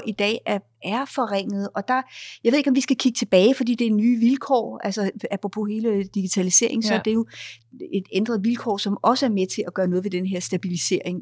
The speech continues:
Speaker 1: øh, eller rettere sagt destabilisering generelt. Og der tror jeg bare, vi, vi, øh, og ja, det, det skal der nok komme en masse unge, der er allerede i gang med at komme med nogle bud på, hvordan kan man så leve, øh,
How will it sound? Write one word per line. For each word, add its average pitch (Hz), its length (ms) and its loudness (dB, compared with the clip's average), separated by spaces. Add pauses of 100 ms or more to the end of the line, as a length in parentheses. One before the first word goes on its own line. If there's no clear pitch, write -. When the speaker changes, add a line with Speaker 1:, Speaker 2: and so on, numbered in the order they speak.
Speaker 1:
øh, 175 240 -6 (160)
eller 160 200 -4 (340)
rettere 170 180 -6
sagt - 340 -8
destabilisering 180 840 -2 (500)
generelt. 180 320 4
Og - 100 0
der 247 60 4
tror 302 220 2
jeg 233 160 6
bare, 185 240 2
vi, 208 180 6 (540)
vi, 180 260 2
øh, 156 720 2
og 175 60 8
ja, 175 140 8
det, 220 200 4
det 196 100 2
skal - 160 0
der 311 80 6
nok 233 140 8
komme 262 200 4
en 214 60 4
masse 185 200 8
unge, 240 420 6
der 233 60 -2
er 190 40 0
allerede 220 260 0
i 226 40 0
gang 220 200 2
med 240 80 2
at 214 60 -2
komme 214 160 2
med 247 80 6
nogle 208 180 2
bud 247 140 2
på, 240 180 0
hvordan 208 300 2 (120)
kan 233 100 0
man 202 100 -2
så 214 180 -2
leve, 214 400 -2 (580)
øh, 180 600 -2